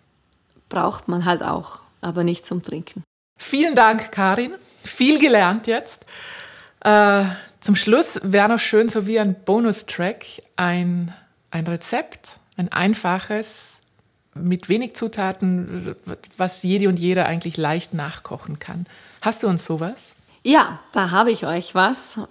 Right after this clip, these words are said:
Speaker 1: Das werde ich auch jetzt nachher gleich machen zu Hause. Einen Birnenschmarrn. Im Bregenzer Wald sagt man Toschen. Toschen deshalb, weil bei einem Schmarrn werden die Eier geteilt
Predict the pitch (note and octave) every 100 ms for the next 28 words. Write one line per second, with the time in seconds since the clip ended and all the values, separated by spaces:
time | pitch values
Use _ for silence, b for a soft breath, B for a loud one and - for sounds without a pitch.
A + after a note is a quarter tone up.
0 | - - - F#3 - F3+ F#3+ F3 F3 -
1 | F#3 F#3 F3 F3 - F3 F3 - - F3+
2 | G3+ A#3 - G3 F#3+ A3+ B3 B3+ B B
3 | B F3+ F#3 F#3 F3+ E3+ B _ - B3
4 | C4 G#3+ E3+ - E3 D3 F3+ B3 F4 G4+
5 | - G3 F#3 F#3+ F#3+ F#3 E3 E3 - F3
6 | - F3 - - G#3+ - - C#4+ D#4+ -
7 | B B B B B _ G3+ A3 - A3
8 | G3+ F#3 B3 - G#3+ G#3+ C4+ A3 F#3 F3
9 | E3+ E3 - - F2 D3 F#3 F3+ - E3+
10 | E3 G#3+ A3 F#3+ E3+ F3+ F3 - E3+ G#3
11 | F#3+ F#3 - D#3 E3 C#4 A#4 - -